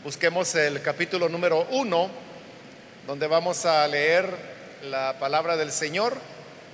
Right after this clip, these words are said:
en la continuación del estudio que estamos desarrollando los días miércoles, precisamente en esta carta que comenzamos hace ya varios meses, y vamos a continuar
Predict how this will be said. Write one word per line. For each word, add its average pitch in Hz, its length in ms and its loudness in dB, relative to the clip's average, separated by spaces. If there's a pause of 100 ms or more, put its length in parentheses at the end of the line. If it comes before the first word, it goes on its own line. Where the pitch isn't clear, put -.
(160)
en 165 100 0
la 170 80 2
continuación 165 640 0
del 208 100 2
estudio 214 760 2
que 147 360 0 (180)
estamos 170 400 -2
desarrollando 175 840 0 (1000)
los 139 140 -4
días 175 280 2
miércoles, 202 880 0 (920)
precisamente 185 1000 2
en 170 80 0
esta 175 220 0
carta 180 440 2
que 180 80 -4
comenzamos 160 640 -2
hace 151 360 -2
ya 147 580 0 (880)
varios 151 260 2
meses, 180 600 2 (200)
y 143 420 -4 (840)
vamos 170 280 -2
a 170 40 -2
continuar 175 840 0